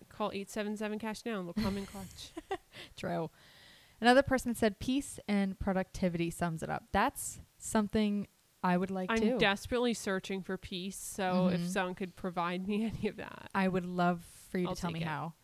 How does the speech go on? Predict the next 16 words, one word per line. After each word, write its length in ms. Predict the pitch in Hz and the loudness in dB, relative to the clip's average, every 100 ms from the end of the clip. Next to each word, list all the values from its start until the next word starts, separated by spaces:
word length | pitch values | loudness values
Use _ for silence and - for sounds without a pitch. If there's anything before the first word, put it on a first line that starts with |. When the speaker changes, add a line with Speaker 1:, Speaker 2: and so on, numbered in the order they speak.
| - - _ - | -20 -20 _ -2
Speaker 2:
Um, 440 | 202 190 185 180 | 2 4 4 0
and 100 | 190 196 | -2 -2
then 80 | |
the 100 | 196 | 0
last 300 | 214 277 294 | 0 0 0
person 280 | - 294 277 | -2 -2 -2
said, 340 | 240 220 208 202 | -2 2 2 2
"Graduate 480 | 214 214 247 240 - | 2 4 4 0 0
as 320 | 190 190 185 | 0 0 0
international 640 | 202 - 208 190 185 185 | -4 -4 -2 -2 -2 -4
student, 560 | 180 - 262 233 220 196 | -2 2 4 4 2 0
job, 420 | 214 196 196 202 | 4 6 6 2
money, 440 | 180 185 180 175 190 | 0 2 2 0 -4
travel, 460 | - 240 220 220 | 2 4 6 4
communication, 760 | 214 - 202 - 185 - 180 175 | 0 -2 -2 0 -2 0 -2 -4
love." 340 | 160 156 156 | -4 -4 -4